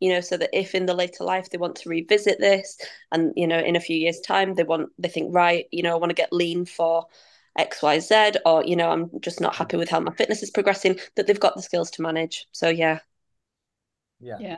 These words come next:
Speaker 2: Agreed.
Speaker 3: <clears throat> I always say, like, for guys and girls, like, "I want you to feel like Beyonce."
Speaker 1: <laughs>
Speaker 3: And that's, like, you're strong, independent, sassy, you know your shit, you're not gonna take any bullshit, you've got this,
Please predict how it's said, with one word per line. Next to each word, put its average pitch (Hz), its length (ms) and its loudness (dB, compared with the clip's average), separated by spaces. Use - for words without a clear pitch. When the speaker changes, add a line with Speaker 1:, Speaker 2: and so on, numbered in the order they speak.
Speaker 2:
Agreed. 214 500 -2
Speaker 3:
<clears throat> - 60 -12
I 226 160 6
always 208 280 4
say, 180 240 0
like, 170 260 0
for 185 100 -8
guys 170 300 0
and 165 220 0
girls, 180 300 0
like, 165 280 -2
"I 180 80 4
want 180 180 0
you 175 80 -2
to 175 80 2
feel 175 180 -2
like 165 200 0
Beyonce." 170 580 0
Speaker 1:
<laughs> - 540 4
Speaker 3:
And 202 140 2
that's, 196 340 4
like, 185 260 4
you're 196 160 2
strong, 196 480 2
independent, 185 840 -2
sassy, 175 540 0
you 175 220 -6
know 185 100 -2
your 170 180 -2
shit, 165 380 0
you're 170 100 -6
not 165 160 -2
gonna 170 140 -4
take 170 180 -4
any 165 120 -4
bullshit, 151 680 -2
you've 175 200 -10
got 151 260 0
this, 190 400 -2